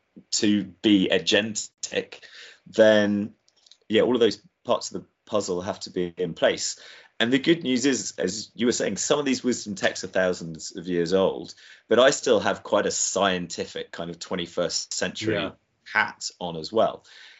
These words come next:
Speaker 2: Hmm.
Speaker 1: And so much of the science now is beginning to come into line, whether that's, um, like, the impact of meditation, whether it is, um, encouraging ways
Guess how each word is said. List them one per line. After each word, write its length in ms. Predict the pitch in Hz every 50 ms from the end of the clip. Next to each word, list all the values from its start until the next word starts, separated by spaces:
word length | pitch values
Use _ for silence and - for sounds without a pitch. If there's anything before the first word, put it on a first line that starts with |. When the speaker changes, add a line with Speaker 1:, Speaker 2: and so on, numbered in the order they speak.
| _ _ _ 90
Speaker 2:
Hmm. 100 | 90 87 -
Speaker 1:
And 160 | 117 113 113
so 480 | - - - - - - 151 143 143 135
much 320 | 135 135 131 - - -
of 60 | 110 95
the 80 | 101
science 640 | - - - 117 107 104 101 98 - - - - -
now 380 | - - 82 50 - - - _ _ _ _ _ _ _
is 160 | - 104 98 -
beginning 680 | - - 110 92 92 - 117 110 107 101 95 92 92
to 140 | - - -
come 240 | - - 101 95
into 240 | 90 87 82 - -
line, 280 | 90 90 87 80 80 85
whether 260 | 95 110 113 123 113
that's, 520 | 104 110 101 - 107 - - - - - _ -
um, 320 | 92 92 87 87 71 - _ _ _ _ _ -
like, 260 | 90 92 92 - - _ _ _ - - - -
the 220 | 95 92 87 - -
impact 420 | - 101 95 - - - - -
of 200 | 90 85 90 -
meditation, 800 | 95 92 - 90 87 85 - - - 80 73 - - - 69 - - - - - - - - _ _
whether 440 | - 98 107 104 98 101 98 95 95
it 200 | 95 - - - _ -
is, 540 | 90 90 87 85 82 85 82 80 - - - _ _ _ _ _ _ _
um, 220 | 78 78 82 82 -
encouraging 1040 | - 104 95 - - - 131 127 123 120 117 110 - 101 95 95 92 90 85 82 - - _ _ _ _ _ _ _ _ _ _ _
ways 600 | - 92 107 107 101 98 92 92 90 - - -